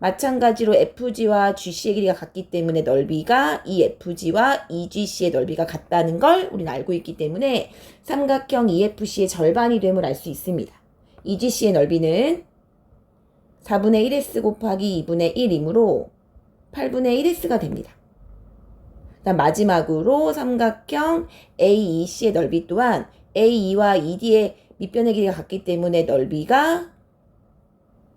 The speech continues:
동일하게 되므로 S를 이용해서 넓이를 구해주시면요.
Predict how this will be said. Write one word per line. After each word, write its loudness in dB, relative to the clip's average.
동일하게 4
되므로 0
S를 2
이용해서 2
넓이를 -8
구해주시면요. -4